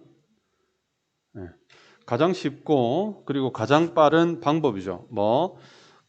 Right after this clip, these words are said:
calm down이잖아요. 어,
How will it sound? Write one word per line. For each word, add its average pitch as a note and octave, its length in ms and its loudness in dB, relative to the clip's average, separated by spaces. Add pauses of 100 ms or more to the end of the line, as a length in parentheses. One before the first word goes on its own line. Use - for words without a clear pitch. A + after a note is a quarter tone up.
calm G3+ 540 4
down이잖아요. C#3 1120 2 (400)
어, G#2 320 -6